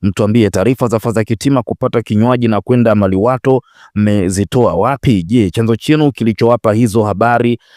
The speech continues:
hakiwezi kuwa ndio kimehusika na hili tukio? Kwa nini pia hamkutaka kupata taarifa kwa kanisa ambao ndio wahanga katika eneo lao na badala yake mkatoa taarifa kwenye chanzo chenu kingine?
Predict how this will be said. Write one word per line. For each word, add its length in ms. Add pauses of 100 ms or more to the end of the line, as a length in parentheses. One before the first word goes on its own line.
(100)
hakiwezi 440
kuwa 200
ndio 240
kimehusika 960
na 140
hili 220
tukio? 480 (300)
Kwa 100
nini 220
pia 240
hamkutaka 560
kupata 340
taarifa 500
kwa 300
kanisa 640 (260)
ambao 360
ndio 260
wahanga 440
katika 440
eneo 300
lao 300 (360)
na 220
badala 360
yake 540
mkatoa 480
taarifa 380
kwenye 240
chanzo 320
chenu 360
kingine? 580